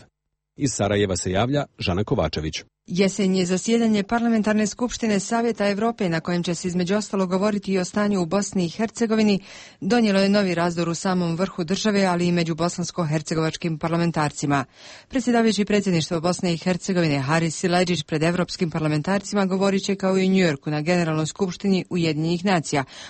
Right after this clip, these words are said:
Speaker 2: u svoje ime, odnosno bez usaglašenog nastupa sa ostalim članovima predsjedništva.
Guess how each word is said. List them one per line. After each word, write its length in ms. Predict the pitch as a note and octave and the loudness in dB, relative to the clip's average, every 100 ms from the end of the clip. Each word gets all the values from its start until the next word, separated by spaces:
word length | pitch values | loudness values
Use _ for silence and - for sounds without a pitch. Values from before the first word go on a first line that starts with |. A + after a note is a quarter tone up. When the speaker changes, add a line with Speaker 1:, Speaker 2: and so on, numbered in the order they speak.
| - | -6
Speaker 2:
u 80 | A#3+ | -6
svoje 380 | - G#3+ F#3 D#3+ | -2 2 2 2
ime, 200 | D3 B2 - | 0 -4 -2
odnosno 460 | F#3 G3 G#3 G3 D#3+ | 0 0 0 -2 0
bez 260 | G3 G3 | 0 0
usaglašenog 760 | A3 - G3+ F#3 F3 - D3+ D3 | -4 -4 -2 0 -2 -2 -4 0
nastupa 440 | F3+ F#3 G3+ F#3 | 0 -2 -2 -4
sa 140 | E3 | -2
ostalim 400 | D3+ D#3 F#3 F3+ | -2 0 -2 0
članovima 480 | F3 D3+ C#3+ D#3+ E3+ D#3+ | -2 -2 0 2 0 2
predsjedništva. 680 | D#3+ - C#3+ C3+ - C3 | 0 0 0 0 0 -2